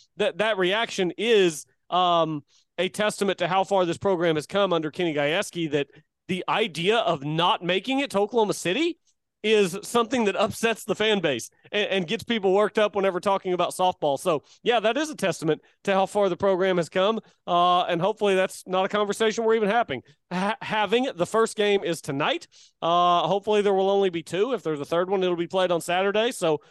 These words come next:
we will know before the end of the long holiday weekend whether Oklahoma State will be in Oklahoma City.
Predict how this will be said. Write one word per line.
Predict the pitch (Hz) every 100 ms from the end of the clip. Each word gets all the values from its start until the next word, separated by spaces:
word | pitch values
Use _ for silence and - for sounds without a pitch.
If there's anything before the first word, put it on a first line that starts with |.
| _ -
we | 180
will | 233
know | 220 220
before | 208 220 214
the | 214
end | 220
of | 208 180
the | 208 185 - _ 175
long | 196 220 190
holiday | 226 226 220
weekend | 208 240 214 170 170
whether | 170
Oklahoma | 180 185 175
State | 202 202
will | 196
be | 185
in | 196
Oklahoma | 190 196
City. | - 220